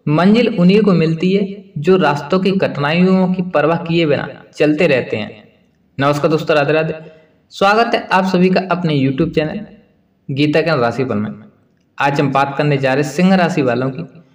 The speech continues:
सिंह राशि वालों का इकतीस दिसंबर दिन शनिवार कैसा रहने वाला है, उन्हें आने वाले समय में किन किन चीज़ों से सावधान रहना होगा और सिंह राशि वालों को आने वाले समय में वे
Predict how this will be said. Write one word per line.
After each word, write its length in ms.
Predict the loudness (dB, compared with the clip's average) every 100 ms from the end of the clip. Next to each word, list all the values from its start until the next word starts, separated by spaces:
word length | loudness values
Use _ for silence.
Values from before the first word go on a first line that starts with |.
| _ _ _
सिंह 280 | 0 2 4
राशि 280 | 4 2 2
वालों 240 | 2 2
का 120 | 0 0 -2
इकतीस 360 | -2 0 0
दिसंबर 420 | 0 0 0 -2 -4 -8 -16 -6
दिन 220 | 0 2
शनिवार 380 | 2 0 0 -2
कैसा 240 | -4 -2
रहने 240 | 0 0 0
वाला 240 | 0 0
है, 340 | -2 -6 -14 -20 _ _ _ _ _
उन्हें 320 | 0 0 0 0
आने 240 | 0 2
वाले 240 | 2 0
समय 340 | -2 -2 -2 -2
में 140 | -6 -10 -20 _ _ _
किन 180 | 0 2
किन 180 | 4 2
चीज़ों 180 | 2 2
से 80 | 2
सावधान 300 | 0 2 2
रहना 200 | 2 2
होगा 280 | 2 2 0 -4 -12 -4
और 80 | -4
सिंह 340 | -2 2 4
राशि 260 | 4 0 0
वालों 200 | 0 0
को 120 | 0 -2 -2
आने 180 | 0
वाले 200 | 2 2 2
समय 280 | 0 -2
में 300 | -2 -6 -10 -20 _ _
वे 100 | 0